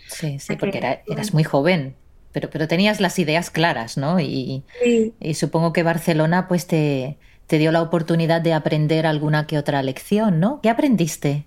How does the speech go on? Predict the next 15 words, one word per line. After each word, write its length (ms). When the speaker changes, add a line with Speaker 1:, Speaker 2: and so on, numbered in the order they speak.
Speaker 1:
en 140
Barcelona? 580
Speaker 2:
En 60
Barcelona 520
fue 200
el 80
momento 400
en 120
que 180
yo 560
estaba 360
muy 160
enfocada 600
en 100
que 380